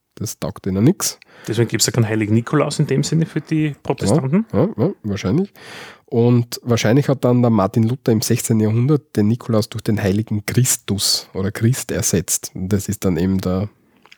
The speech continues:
Speaker 1: Jesus Christus.
Speaker 2: Mhm.
Speaker 1: Ich hab da Wasser neben mir stehen, falls ich in Flammen aufgehe, weil wir da jetzt über, über solche religiösen Sachen diskutieren. Ist da, gell?
Speaker 2: Ja, ja, ich hilf
Speaker 1: Ja.
Speaker 2: dir dann nicht, keine Sorge.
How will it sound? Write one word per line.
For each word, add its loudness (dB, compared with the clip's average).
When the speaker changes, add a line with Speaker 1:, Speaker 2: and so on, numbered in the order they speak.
Speaker 1:
Jesus -2
Christus. -12
Speaker 2:
Mhm. 0
Speaker 1:
Ich 0
hab -2
da 2
Wasser 2
neben 4
mir 4
stehen, 2
falls 0
ich 4
in -2
Flammen 0
aufgehe, 0
weil -8
wir -6
da -6
jetzt -6
über, -2
über -8
solche -6
religiösen -6
Sachen -8
diskutieren. -2
Ist -6
da, 0
gell? 2
Speaker 2:
Ja, 2
ja, 2
ich 0
hilf 2
Speaker 1:
Ja. -2
Speaker 2:
dir -8
dann -2
nicht, -6
keine 0
Sorge. -4